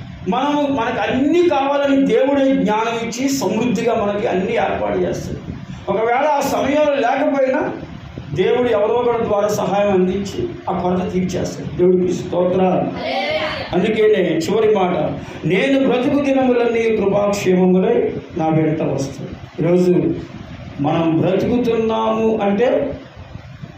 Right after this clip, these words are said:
Speaker 1: దేవుని కృప. అంటే ఈరోజు చాలామంది అనుకుంటారు, "గాలి వల్ల బతుకుతాము, గాలి వల్ల బతుకుతాము, నీరు తాగడం వల్ల బతుకుతాం,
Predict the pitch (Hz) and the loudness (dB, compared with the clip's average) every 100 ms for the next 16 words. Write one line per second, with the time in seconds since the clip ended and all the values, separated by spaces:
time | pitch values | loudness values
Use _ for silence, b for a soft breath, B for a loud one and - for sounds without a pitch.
0 | - 147 349 - 240 226 214 190 214 208 | -10 -4 0 2 2 0 2 2 2 0
1 | - 180 180 175 - 180 180 - - - | 0 0 0 0 0 0 0 0 -2 -2
2 | - - - - - - 233 262 262 254 | -2 -4 -6 -10 -10 -4 0 2 4 4
3 | 262 269 262 226 - 160 208 247 254 247 | 4 2 2 2 0 0 0 0 0 0
4 | 240 233 220 196 202 220 226 214 202 202 | -2 0 0 0 0 0 0 2 2 2
5 | 190 - - - - - - - - - | 0 -4 -10 -16 -18 -18 -14 -14 -14 -14
6 | - 131 196 220 262 262 262 254 254 240 | -10 -4 0 0 0 2 2 2 0 0
7 | 247 226 226 214 208 214 208 - - - | 0 -2 -2 0 0 0 -2 -4 -10 -8
8 | 185 196 220 226 226 220 214 233 262 202 | -4 -2 0 0 -2 0 0 0 0 0
9 | 180 170 160 - - - - 156 180 247 | 0 0 -2 -4 -8 -14 -10 -2 0 2
10 | 254 247 226 233 226 220 214 - 185 180 | 2 2 0 0 0 0 0 0 0 0
11 | 180 - | 0 -2